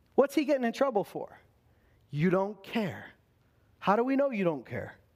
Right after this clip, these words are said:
I mean, are you sitting there laughing, eating popcorn, <laughs> like, "Ah, you guys are gonna die, but I'm, I'm immortal, you're fine"? No.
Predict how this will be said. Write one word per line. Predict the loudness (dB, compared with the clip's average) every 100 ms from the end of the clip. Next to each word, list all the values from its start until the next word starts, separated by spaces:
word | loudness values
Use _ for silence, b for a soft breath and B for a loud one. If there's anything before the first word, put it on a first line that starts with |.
| _ b b b b b b b _ -2
I | 2
mean, | 2 2
are | 0 0
you | 0
sitting | -2 0 0
there | 0 0
laughing, | 0 0 -2 0
eating | 0 0 0
popcorn, | 0 0 0 0 2
<laughs> |
like, | 0 0
"Ah, | 0
you | 0 2
guys | 2 2
are |
gonna | 0 2
die, | 2 2
but | 0 0
I'm, | 0 -4 B B B
I'm | 0 2
immortal, | 0 -2 -4 -4
you're | -4
fine"? | -6 -6 -10 -12 -18 _ _ b b b b b b
No. | 0 2 2 -2